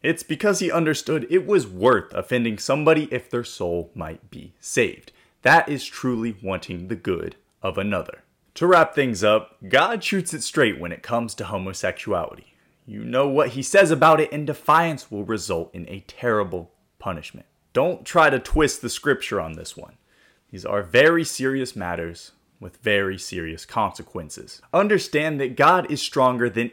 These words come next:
anything you are dealing with. Simply call on him and he will help you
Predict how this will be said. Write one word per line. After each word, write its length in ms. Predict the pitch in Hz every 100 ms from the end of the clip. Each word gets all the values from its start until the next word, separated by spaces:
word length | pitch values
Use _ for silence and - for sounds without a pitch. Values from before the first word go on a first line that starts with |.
| -
anything 600 | 185 185 180 156 143 101
you 260 | 117 113
are 180 | 104 104
dealing 480 | - 117 120 92 -
with. 100 | - - _ _ _ _ _
Simply 360 | - 131 120 147
call 340 | - 156 165
on 140 | 175 160
him 160 | 160
and 160 | 135 147
he 320 | - 139 143
will 260 | 117 107 113
help 400 | 87 98 107 -
you 220 | 101 95